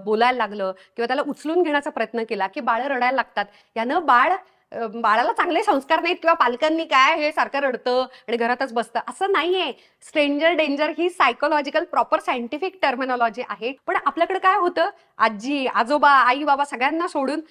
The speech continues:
खचकन पकडलं जातं बाळांना, ओढलं काय जातं. तुम्ही त्याच्याशी मैत्री करा, तुम्ही रुळवून घ्या, गप्पा मारा, थोडं त्यांना कम्फर्टेबल करा.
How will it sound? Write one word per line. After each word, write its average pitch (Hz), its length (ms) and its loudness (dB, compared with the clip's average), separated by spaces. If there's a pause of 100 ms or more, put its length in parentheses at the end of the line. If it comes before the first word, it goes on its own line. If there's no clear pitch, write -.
(380)
खचकन 508 480 2
पकडलं 277 300 0
जातं 220 260 -2
बाळांना, 196 480 0
ओढलं 262 320 2
काय 285 180 0
जातं. 220 260 0 (400)
तुम्ही 311 200 -4
त्याच्याशी 247 380 -10
मैत्री 226 440 -8
करा, 160 480 -6
तुम्ही 226 220 -6
रुळवून 226 440 -6
घ्या, 175 400 -10
गप्पा 240 380 -2
मारा, 185 320 -4 (280)
थोडं 240 200 -2
त्यांना 254 180 -4
कम्फर्टेबल 247 600 -6
करा. 170 220 -4